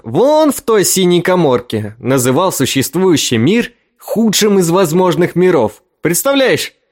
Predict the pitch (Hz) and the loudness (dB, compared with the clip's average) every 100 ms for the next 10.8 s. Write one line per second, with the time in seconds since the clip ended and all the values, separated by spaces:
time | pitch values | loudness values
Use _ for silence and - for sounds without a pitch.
0 | _ _ _ - - 262 214 202 208 - | _ _ _ -8 -2 0 0 0 -2 0
1 | 185 185 170 190 185 156 113 107 - 98 | 0 0 0 0 2 2 2 0 -4 -8
2 | - _ _ _ _ _ _ _ - 127 | -10 _ _ _ _ _ _ _ -4 -2
3 | 113 101 131 123 - 117 110 113 107 131 | -2 -2 0 0 0 -2 0 -2 -2 0
4 | 160 175 _ _ _ _ _ - 101 110 | 0 -2 _ _ _ _ _ -12 -4 -2
5 | 104 113 110 101 104 - 160 - 117 117 | 0 0 0 0 -2 0 0 0 -2 0
6 | 117 107 - 107 92 101 139 156 - 123 | 0 -2 -2 -4 -2 0 2 2 0 -2
7 | 117 110 107 110 107 110 101 95 - _ | -2 -2 -2 -2 -2 -2 -2 -8 -14 _
8 | _ _ _ _ _ - - 262 311 - | _ _ _ _ _ -10 -2 0 0 2
9 | 165 170 233 254 - 214 123 - _ _ | 2 2 0 -2 0 0 0 -4 _ _
10 | _ - 110 107 123 165 170 - | _ -6 -2 0 0 0 -2 -4